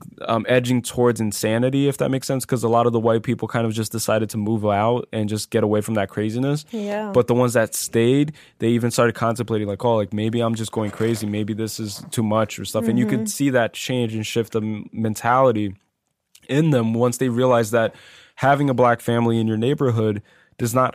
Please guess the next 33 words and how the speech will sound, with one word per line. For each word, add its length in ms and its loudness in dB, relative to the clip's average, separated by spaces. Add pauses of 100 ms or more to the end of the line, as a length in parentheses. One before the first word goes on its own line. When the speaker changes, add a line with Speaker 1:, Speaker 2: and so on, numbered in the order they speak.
(140)
Speaker 1:
hurt 340 -2
you 300 -6 (240)
or 200 4
d-, 220 -6
or 240 6
does 240 -4
not 260 0 (100)
do 180 0
anything 440 -2
to 220 -6
your 160 -2
life. 300 2
Speaker 2:
Mm-hmm. 380 -2 (200)
Speaker 1:
And 260 0
the 60 4
more 180 4
they 140 2
realized 440 2
and, 300 -2
and 420 0
the 60 0
more 160 2
the 100 -2
show 220 0
expanded 500 0
on 200 -2
that, 220 -4
the 60 -4
more 220 -2
they 220 -4
just, 340 -12
you 80 -8
know, 220 -8